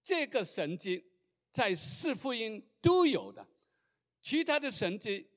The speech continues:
有些马太有，有些约翰，有些约翰有，有些路加有，有些马可有，不是每一个神迹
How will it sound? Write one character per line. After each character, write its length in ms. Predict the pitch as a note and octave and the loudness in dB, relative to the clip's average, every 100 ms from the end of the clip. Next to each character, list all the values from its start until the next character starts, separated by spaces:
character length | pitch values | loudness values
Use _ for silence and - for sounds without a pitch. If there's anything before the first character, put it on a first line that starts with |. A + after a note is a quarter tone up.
| - | -2
有 180 | E3+ | 0
些 180 | E3+ A3+ | 2 0
马 200 | F3 C#3 | -2 -2
太 200 | C3 G3 | -4 -4
有， 300 | D3+ B2+ A#2 - _ _ | -4 -6 -10 -16 _ _
有 160 | D#3+ E3 | -4 -2
些 200 | D#3 G3+ | -2 -4
约 140 | G#3 | -2
翰， 320 | F#3+ D#3 D3+ C#3+ | -4 -6 -8 -6
有 180 | E3+ E3+ | -2 -2
些 180 | C#3 G3 | 0 -2
约 160 | A3 | 0
翰 240 | G#3 F3 C3 | -2 -2 -8
有， 160 | A2 - _ | -12 -16 _
有 120 | E3 | -8
些 160 | D#3 F#3+ | -4 -4
路 240 | F#3 F3 | -2 -2
加 240 | D3 D3+ E3 | -2 -4 -4
有， 220 | C3 G#2 _ | -8 -12 _
有 120 | D#3+ | -10
些 160 | D#3+ F#3 | -6 -6
马 240 | D3 D3 | -4 -4
可 160 | F3 C#3 | -6 -8
有， 180 | A2+ F#2+ _ _ _ _ | -10 -10 _ _ _ _
不 160 | E4 F4 | -2 0
是 180 | D#4 C4+ | 0 -4
每 320 | A3 G3+ A3 | 0 4 6
一 20 | |
个 160 | C#4+ A3 | 6 4
神 320 | D3 D3 D#3 | 4 2 2
迹 240 | D#3+ D3 | 0 -4